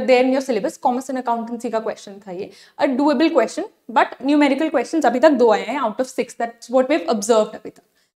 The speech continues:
The next question that was, anger, frustration and humor are the examples of which type of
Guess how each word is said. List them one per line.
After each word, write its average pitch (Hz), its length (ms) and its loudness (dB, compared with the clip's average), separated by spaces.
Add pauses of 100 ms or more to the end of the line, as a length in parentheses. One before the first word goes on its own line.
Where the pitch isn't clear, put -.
(400)
The 302 80 4
next 339 260 0
question 240 320 0
that 214 140 -6
was, 262 180 -2 (480)
anger, 294 300 6
frustration 285 500 0
and 269 140 -2
humor 262 260 2
are 285 80 2
the 277 80 0
examples 233 420 -2
of 277 140 -2
which 302 160 -4
type 220 260 0
of 330 80 -4